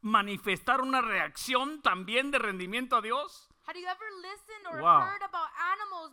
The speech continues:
Speaker 2: being fasting and covered in burlap?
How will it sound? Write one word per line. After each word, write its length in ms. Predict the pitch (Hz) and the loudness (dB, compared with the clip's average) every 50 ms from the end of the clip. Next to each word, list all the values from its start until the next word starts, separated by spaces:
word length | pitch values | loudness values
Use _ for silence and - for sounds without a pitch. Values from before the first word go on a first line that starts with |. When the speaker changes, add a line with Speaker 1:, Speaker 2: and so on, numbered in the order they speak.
| 247 - | _ -20
Speaker 2:
being 300 | 339 339 349 370 359 302 _ _ | -18 -18 -18 -18 -20 -20 _ _
fasting 580 | - 359 381 403 392 - - - 381 359 339 311 _ - - - | 0 2 2 2 2 -2 -14 -18 -18 -18 -18 -20 _ -20 -16 -14
and 260 | 311 311 302 302 285 | -14 -14 -14 -16 _
covered 380 | - - 370 370 370 403 403 403 | -8 -4 -4 -4 -4 -6 -8 -10
in 180 | 359 320 285 | -12 -14 -10
burlap? 560 | 254 311 320 339 370 370 392 403 466 494 - | -8 -6 -4 -4 -4 -2 -2 -2 -4 -4 -8